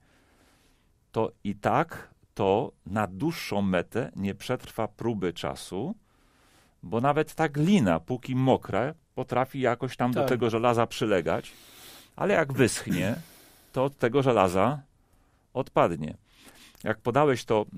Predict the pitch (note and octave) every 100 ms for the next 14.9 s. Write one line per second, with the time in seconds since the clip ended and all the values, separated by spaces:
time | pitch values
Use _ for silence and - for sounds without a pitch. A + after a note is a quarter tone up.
0 | F#2 G#2+ G2+ C#3 - G#2+ - - F#2+ G2+
1 | A#2+ G2 F2 F2+ F#2 - F2+ F2 D2 F#2
2 | G2 - F2+ F#2+ F#2 F#2 F#2+ F2+ F2 -
3 | E2 E2 E2+ F2 E2+ E2+ E2 E2 F#2 F2
4 | F2 F#2 - _ - _ _ _ - E2+
5 | D2+ G#1 - D2+ C#2+ G1+ - - E2 E2
6 | G#2+ D3 G2 E2+ - - E2 E2 E2+ E2+
7 | F2+ F2 E2+ E2+ - E2+ F2 E2+ - E2+
8 | - E2+ E2 C#2 F2 E2 F2 E2 E2 A#2+
9 | A#2 D#2 - _ _ _ _ _ _ _
10 | - - - F2+ G#2 A2 - F#2+ F#2+ F2+
11 | - _ _ _ _ _ _ _ _ _
12 | - G#2+ - G#2+ B2+ B2 D#2 D#2+ F2 G2+
13 | G2+ A#2+ A#2 A2 - G2+ - A#2+ A#2+ G2+
14 | G2+ - - G#2+ F2 E2+ - F#2 A2+